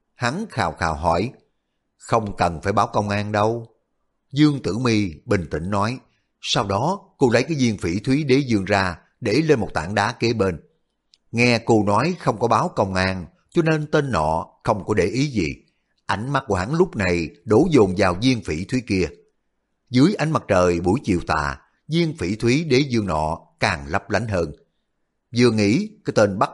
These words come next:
cóc nọ vừa cười lạnh lùng, sau đó cúi xuống, lấy cái viên phỉ thúy kia lên. Vừa chạm vào viên phỉ thúy kia thôi, một cái luồng khí lạnh luồn vào tai hắn, sau đó tiếp tục len lỏi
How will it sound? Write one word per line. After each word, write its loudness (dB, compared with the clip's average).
cóc -2
nọ 0
vừa 6
cười 4
lạnh -2
lùng, 0
sau -2
đó 2
cúi 0
xuống, -2
lấy 0
cái -2
viên 0
phỉ -6
thúy -2
kia 2
lên. -2
Vừa 6
chạm 0
vào 2
viên 0
phỉ -2
thúy -2
kia 2
thôi, 0
một 2
cái 4
luồng 2
khí 0
lạnh -2
luồn 4
vào 0
tai -4
hắn, -8
sau -4
đó 0
tiếp -2
tục 0
len -2
lỏi 0